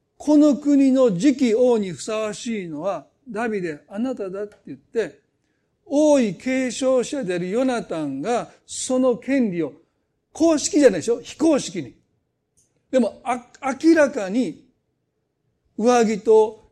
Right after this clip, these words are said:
鎧兜と剣と弓と帯をダビデに与えるということは、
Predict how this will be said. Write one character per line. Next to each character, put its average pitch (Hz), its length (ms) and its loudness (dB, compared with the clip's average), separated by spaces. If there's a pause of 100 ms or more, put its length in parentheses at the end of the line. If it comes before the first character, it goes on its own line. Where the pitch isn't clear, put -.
鎧 214 380 4
兜 180 400 -8
と 170 420 -8 (320)
剣 196 420 -4
と 185 140 0
弓 190 240 -2
と 196 80 -4
帯 170 240 -2
を 160 300 -6 (920)
ダ 202 120 0
ビ 190 80 -2
デ 180 80 -4
に 175 40 -4
与 170 160 -6
え 180 40 0
る 175 100 -2
と 165 60 -8
い - 20 -6
う 135 40 -8
こ 139 80 -14
と 135 120 -16
は、 165 220 -8